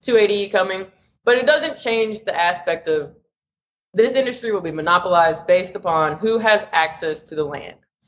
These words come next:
And very few people have access to the land. Very few people have access to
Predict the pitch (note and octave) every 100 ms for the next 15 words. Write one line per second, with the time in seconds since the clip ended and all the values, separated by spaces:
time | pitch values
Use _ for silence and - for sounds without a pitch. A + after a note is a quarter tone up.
0 | _ - D#3 D#3 G#3 B3 B3+ B3+ A#3+ A3
1 | G#3 F#3+ D#3+ D#3 - C#3+ - C#3 C3+ D3
2 | A3+ C4 C4+ - _ - A3+ A3 A3+ G#3+
3 | G#3 F#3 D#3+ D3+ D3+ - D3+ D3 - D#3
4 | D3